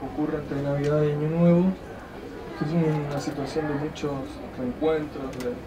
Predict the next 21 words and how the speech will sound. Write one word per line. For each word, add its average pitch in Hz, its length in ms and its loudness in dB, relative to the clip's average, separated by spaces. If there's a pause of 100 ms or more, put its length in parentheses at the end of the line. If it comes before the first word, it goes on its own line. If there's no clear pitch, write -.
(920)
toda 147 140 2
la 143 80 2
gente 143 320 0
que 131 80 0
no 143 120 0 (280)
vive 143 220 0
en 143 60 -2
el 139 120 -2
pueblo, 151 680 4 (260)
eh, 127 300 -6
se 127 140 -6
encuentra 127 500 -4
de 127 100 0
nuevo 135 220 0
ahí, 156 260 0 (580)
y - 40 -2
este 147 160 -2
tipo 160 300 2
vuelve 147 520 6
como 123 300 2
todo 127 560 0